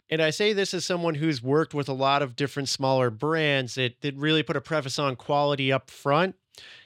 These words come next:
And then when things became too expensive or they became too impatient, they started to, like, focus on, on quantity. And all of a sudden that quality takes a hit because they are taking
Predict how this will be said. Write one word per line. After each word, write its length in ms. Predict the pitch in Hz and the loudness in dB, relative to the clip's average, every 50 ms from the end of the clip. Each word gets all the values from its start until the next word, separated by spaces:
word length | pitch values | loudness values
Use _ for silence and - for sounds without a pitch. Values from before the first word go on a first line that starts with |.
| _ _ | _ _
And 180 | - 131 127 131 | -4 -4 -2 0
then 420 | 131 131 131 131 127 123 123 - - _ _ _ _ - | 0 2 2 2 2 0 -2 -8 -14 _ _ _ _ -6
when 180 | 131 135 127 | -4 -4 0
things 240 | - 147 143 131 117 | 2 2 2 2 0
became 320 | - 123 - 147 143 135 120 | -4 -2 0 2 2 2 0
too 160 | - 139 127 | -2 -4 -4
expensive 540 | 113 - - 165 160 165 147 - 165 131 135 | -4 -4 -2 0 0 0 0 0 -2 -2 0
or 60 | 131 | 0
they 120 | 131 131 123 | 0 2 0
became 400 | 127 120 - 143 131 127 123 117 | 0 -2 0 0 0 0 0 0
too 200 | - 135 127 123 | -2 -2 0 0
impatient, 640 | 120 117 120 151 165 170 170 - - 180 170 - | -2 -2 -2 0 0 0 0 -2 -2 -4 -4 -4
they 100 | - 131 | -4 -6
started 320 | 120 - 139 135 127 127 113 | -4 -2 -2 -2 -2 0 -2
to, 80 | 127 | 0
like, 180 | 120 120 117 - | 0 0 0 0
focus 360 | - 139 135 131 139 120 - | 0 -2 -2 -2 -2 -2 0
on, 260 | 127 117 113 110 117 - _ - | 2 2 2 2 -2 -6 _ -2
on 180 | 120 113 110 | 0 0 0
quantity. 720 | - - - - 180 175 165 156 143 123 117 107 101 92 - _ - | -4 -10 -4 -2 2 2 2 4 2 2 0 0 -2 -6 -10 _ -6
And 380 | - 120 123 120 120 120 113 | -4 0 0 2 2 0 -2
all 100 | - 135 | -4 -6
of 60 | 139 135 | -6 -6
a 60 | 123 | -4
sudden 260 | - 147 139 131 127 | -4 -4 -4 0 0
that 180 | 127 127 120 - | 0 0 0 0
quality 420 | - 151 143 143 139 135 131 123 | -2 0 0 2 2 0 -2 -4
takes 320 | - - 143 131 - - | -2 0 0 0 0 -4
a 60 | 135 120 | -6 -2
hit 320 | 131 185 190 170 135 - _ 123 | 0 2 2 2 0 -2 _ -10
because 260 | 127 - 139 127 110 | -6 -4 -2 -2 0
they 120 | 127 131 | 0 0
are 180 | 135 139 143 139 | 2 2 2 0
taking 480 | 143 - 156 131 - 147 139 131 120 | 0 0 -2 -2 0 -2 -4 -4 -4